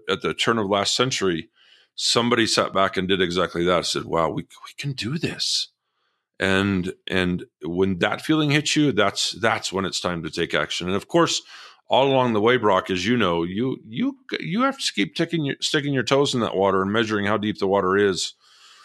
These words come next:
because you can't go in blind now. You can't, you can't just make decisions based on enthusiasm. There, there has to, I'm an engineer by trade. I, I spent ten years in Silicon Valley in the semiconductor inj-, in-, industry doing nothing but engineering. So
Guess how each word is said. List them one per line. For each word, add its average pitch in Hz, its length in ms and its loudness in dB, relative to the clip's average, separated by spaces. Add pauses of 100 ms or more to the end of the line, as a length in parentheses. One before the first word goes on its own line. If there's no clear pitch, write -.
(200)
because 98 200 -2
you 101 60 -2
can't 104 260 0
go 131 140 4
in 110 140 0
blind 107 400 2
now. 80 180 -2
You 87 180 -2
can't, 131 400 -4
you - 140 -14
can't 120 220 -4
just 113 120 -4
make 117 200 0
decisions 101 500 -2
based 101 260 0
on 95 140 -2
enthusiasm. 85 840 -2
There, 98 220 0 (460)
there - 120 -4
has 117 260 0
to, 104 160 0
I'm 110 180 2
an 113 100 2
engineer 104 400 0
by 92 160 0
trade. 90 500 0
I, 87 120 0 (140)
I - 40 -4
spent - 320 -2 (440)
ten 104 220 0
years 101 260 2
in 95 60 0
Silicon 95 380 2
Valley 98 240 4
in 95 80 0
the 90 60 0
semiconductor 87 760 -2
inj-, - 220 -8 (120)
in-, 90 140 -10 (500)
industry 95 380 0
doing 95 220 2
nothing 98 260 0
but 95 120 2
engineering. 87 520 0
So 82 260 -2